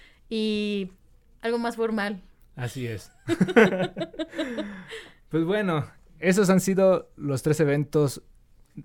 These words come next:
Speaker 2: increíbles eventos que van a venir en estas fechas. Esperemos que de verdad asistan a alguno de esos. Mi corazón va sobre el Festival Norteño, así que queremos más eventos así en la ciudad.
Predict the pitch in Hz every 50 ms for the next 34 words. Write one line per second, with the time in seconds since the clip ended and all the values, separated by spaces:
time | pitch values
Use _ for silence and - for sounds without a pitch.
0 | _ - 160 151 - 143 139 143 147 156 160 147 151 135 131 139 143 131 - 156
1 | 139 - - 135 120 120 123 131 131 123 120 123 123 123 131 131 131 123 123 117
2 | - - 127 113 - 139 139 - - 214 214 - - - - _ _ - 117 107
3 | - - - 135 135 151 175 190 196 196 185 - - 156 151 147 139 139 135 131
4 | 131 127 131 131 147 160 175 165 156 170 156 - 175 160 147 143 135 151 151 147
5 | 143 147 147 - 196 185 180 - _ _ _ _ - - 147 143 143 147 - -
6 | - 151 139 131 - 170 170 165 151 139 143 139 143 147 147 - - - _ _
7 | _ _ _ _ _ - - - 147 139 131 127 123 123 120 131 - - _ _
8 | - - 131 123 120 117 - - 123 - - 131 131 131 135 131 120 - - 117
9 | 110 104 98 98 113 113 110 107 - 131 117 - 139 135 131 127 - - - -
10 | - - - - - - - - - 139 143 147 175 180 170 175 156 185 170 165
11 | 165 165 170 151 160 147 - 156 160 156 143 135 120 131 127 123 117 107 -